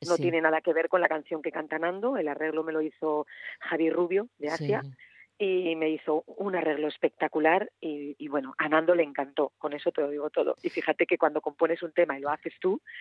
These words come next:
Speaker 2: Sí.
Speaker 1: es difícil que te guste cualquier arreglo, ¿no? Pero es que este no es cualquier arreglo, es el arreglo.
Speaker 2: ¿Tú querías
Speaker 1: <laughs>
Speaker 2: algo especial para ese tema, entonces?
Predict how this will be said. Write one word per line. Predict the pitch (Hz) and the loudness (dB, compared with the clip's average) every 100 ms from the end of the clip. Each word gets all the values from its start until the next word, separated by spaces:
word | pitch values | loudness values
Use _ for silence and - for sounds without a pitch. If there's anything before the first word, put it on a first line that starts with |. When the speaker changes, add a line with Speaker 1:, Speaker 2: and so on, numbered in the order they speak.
| - | -12
Speaker 2:
Sí. | - 139 120 | -8 -6 0
Speaker 1:
es | 185 156 | 0 2
difícil | - 185 - 202 | 0 -2 0 2
que | 185 | 4
te | 165 | 2
guste | 147 156 - 170 160 | 0 -2 4 4 4
cualquier | 185 151 160 151 | 2 0 0 -2
arreglo, | 151 135 135 | -4 -8 -12
¿no? | 143 _ - - - | -20 _ -20 -20 -2
Pero | 190 165 | 2 2
es | 165 | 2
que | 180 | -4
este | - 160 | -2 -4
no | |
es | 151 | -4
cualquier | - 143 147 | -10 -10 -8
arreglo, | 143 131 131 | -10 -10 0
es | 175 - _ | 0 0 _
el | 196 139 | 4 4
arreglo. | 139 180 151 143 - | 0 -2 -2 -2 0
Speaker 2:
¿Tú | - 202 - - 294 | 2 4 2 0 4
querías | 202 180 196 208 | 6 6 4 4
Speaker 1:
<laughs> | 214 | 2
Speaker 2:
algo | 208 202 208 | 2 4 0
especial | 190 160 165 147 | -2 -6 -4 -4
para | 151 139 | -4 -6
ese | 135 123 | -6 -8
tema, | 120 113 113 | -6 -6 -6
entonces? | 110 113 110 - 113 - | -8 -10 -12 -12 -14 -16